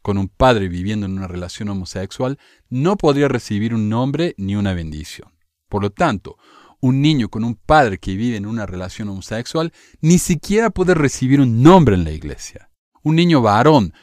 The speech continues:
no podría recibir el sacerdocio a la edad de doce años, como es habitual. Pero este es el lenguaje que realmente causó la confusión. Y estoy a-, ahora leyendo la política, dice:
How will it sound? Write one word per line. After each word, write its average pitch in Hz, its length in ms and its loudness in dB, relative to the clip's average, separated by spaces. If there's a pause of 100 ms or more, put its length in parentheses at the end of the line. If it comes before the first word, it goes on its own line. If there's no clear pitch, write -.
(200)
no 127 360 4
podría 165 300 4
recibir 131 420 -2
el 131 60 0
sacerdocio 113 800 -2
a 98 40 0
la 92 80 -2
edad 87 180 -4
de 82 80 -8
doce 80 260 -12
años, 67 340 -16
como 90 200 -10
es 82 140 -10
habitual. 73 460 -10 (440)
Pero 113 220 2
este 156 180 2
es - 100 -2
el 131 100 2
lenguaje 139 440 2
que 101 140 -2
realmente 107 460 -2
causó 85 320 -8
la 90 100 -8
confusión. 95 760 -6 (560)
Y 92 100 -6
estoy 135 280 6
a-, 127 240 8
ahora 110 260 4
leyendo 110 480 4
la 95 80 2
política, 90 680 0
dice: - 380 -10